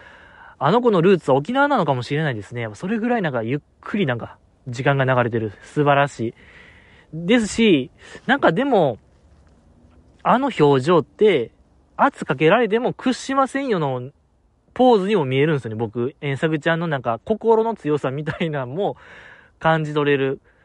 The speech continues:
あの、すごい、これもね、解釈に、いろんな、かい-、いろんな解釈の仕方ができる遠作ちゃんの深みがいいですね。君はどう見るってことですよ、あの遠作ちゃんの表情。まあ、あの、山下さんのね、圧には負けませんよっていう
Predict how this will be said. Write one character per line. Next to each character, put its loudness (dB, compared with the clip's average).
あ 0
の、 -4
す -2
ご 4
い、 4
こ -6
れ 0
も -2
ね、 -6
解 0
釈 0
に、 -8
い -2
ろ 2
ん -2
な、 -2
か -2
い-、 -6
い -4
ろ 2
ん 0
な 2
解 2
釈 0
の -6
仕 -18
方 -2
が 0
で -6
き -6
る -4
遠 -4
作 -8
ち -10
ゃ -6
ん -8
の -8
深 -2
み -8
が 2
い -4
い -4
で 0
す -16
ね。 -8
君 -4
は 0
ど 4
う 0
見 0
る 0
っ -2
て -12
こ -4
と 0
で 0
す -12
よ、 -6
あ -4
の -4
遠 -6
作 -10
ち -6
ゃ -6
ん -8
の -8
表 -2
情。 -4
ま 0
あ、 2
あ -4
の、 -6
山 -2
下 -2
さ -6
ん -10
の -8
ね、 -8
圧 -2
に -4
は -2
負 -2
け -2
ま -2
せ -6
ん -4
よ -4
っ -8
て -12
い -4
う -8